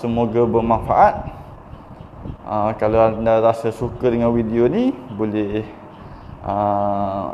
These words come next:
like. Kalau ada rasa benda-benda informasi yang tak cukup ke apa, boleh tambah kat komen. Lepas tu kalau rasa, ah, nak kawan-kawan tahu juga perbezaan antara dua ni,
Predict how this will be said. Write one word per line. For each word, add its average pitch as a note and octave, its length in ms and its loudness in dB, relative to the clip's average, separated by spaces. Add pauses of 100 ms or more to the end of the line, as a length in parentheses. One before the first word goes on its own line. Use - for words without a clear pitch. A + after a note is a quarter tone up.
like. E3+ 400 4 (400)
Kalau A2 160 4
ada A#2 320 6
rasa A#2 160 -2
benda-benda A#2+ 560 0
informasi A#2+ 800 0
yang A#2+ 400 0
tak - 160 0
cukup C3+ 320 -2
ke C3+ 160 4
apa, F3 80 2
boleh D#3 240 6
tambah C#3+ 320 6
kat C#3 160 2
komen. E3 400 4 (1300)
Lepas A#2 320 -4
tu F3 80 -2
kalau C#3 560 4
rasa, C#3+ 320 4 (1800)
ah, B2+ 240 2
nak D3+ 240 2
kawan-kawan D3+ 480 8
tahu D#3+ 400 4
juga A#3 240 6
perbezaan D#3+ 640 2
antara D#3+ 320 4
dua E3 320 6
ni, B3+ 80 0